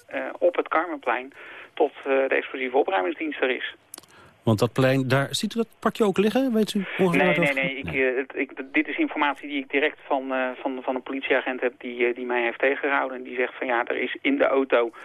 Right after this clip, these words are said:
Speaker 1: een pakketje gevonden waarvan we niet zeker zijn. En daar moet de explosieve opruimingsdienst naar kijken.
Speaker 2: Hebt u mensen gesproken in het winkelcentrum? Of gezien of
Speaker 1: Nee,
Speaker 2: ervaringen
Speaker 1: uit het
Speaker 2: gehoord?
Speaker 1: winkelcentrum zelf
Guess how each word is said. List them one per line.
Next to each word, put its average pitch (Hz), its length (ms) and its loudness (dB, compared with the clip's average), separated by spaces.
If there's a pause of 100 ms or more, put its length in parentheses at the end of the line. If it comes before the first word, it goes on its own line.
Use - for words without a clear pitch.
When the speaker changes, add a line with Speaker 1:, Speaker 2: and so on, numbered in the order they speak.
(280)
Speaker 1:
een 135 140 -6
pakketje 139 420 0
gevonden 123 400 -2
waarvan 120 320 2
we 120 80 -4
niet 120 180 -6
zeker 139 300 0
zijn. 110 320 -6
En 117 140 -8
daar 120 100 -6
moet 120 180 -8
de 123 80 0
explosieve 117 440 -2
opruimingsdienst 139 680 0
naar 135 100 -2
kijken. 123 420 -4 (400)
Speaker 2:
Hebt - 180 0
u 214 120 8
mensen 185 340 4
gesproken 165 540 0
in 170 100 4
het 143 120 0
winkelcentrum? 135 680 0 (100)
Of 120 120 -2
gezien 131 480 2
of 110 240 0
Speaker 1:
Nee, 147 100 4
Speaker 2:
ervaringen 113 360 2
Speaker 1:
uit 110 100 0
het - 80 -4
Speaker 2:
gehoord? 113 140 0
Speaker 1:
winkelcentrum 135 300 -2
zelf 175 260 4